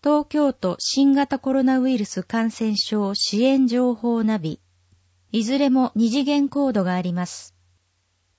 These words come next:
施設利用の再開について。区では、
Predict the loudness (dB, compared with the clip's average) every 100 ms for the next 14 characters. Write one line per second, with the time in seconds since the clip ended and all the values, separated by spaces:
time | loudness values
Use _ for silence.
0 | _ _ _ _ _ _ _ _ _ _
1 | -12 -6 -4 -4 -2 0 2 2 2 2
2 | 0 0 -2 -2 -2 0 2 0 -2 -4
3 | -4 -10 -12 _ _ _ _ _ _ _
4 | _ _ _ _ _ _ 0 2 2 2
5 | -2